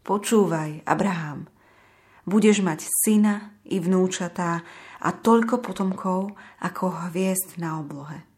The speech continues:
A Boh dodržal sľub. O rok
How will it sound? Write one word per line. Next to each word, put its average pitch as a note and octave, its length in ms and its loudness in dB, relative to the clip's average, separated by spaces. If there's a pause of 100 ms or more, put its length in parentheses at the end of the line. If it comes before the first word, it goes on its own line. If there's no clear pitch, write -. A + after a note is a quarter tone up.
(1300)
A D3+ 160 -2
Boh F#3 400 -6
dodržal D#3+ 560 -4
sľub. - 480 -10 (840)
O G3 160 0
rok G#3 240 -2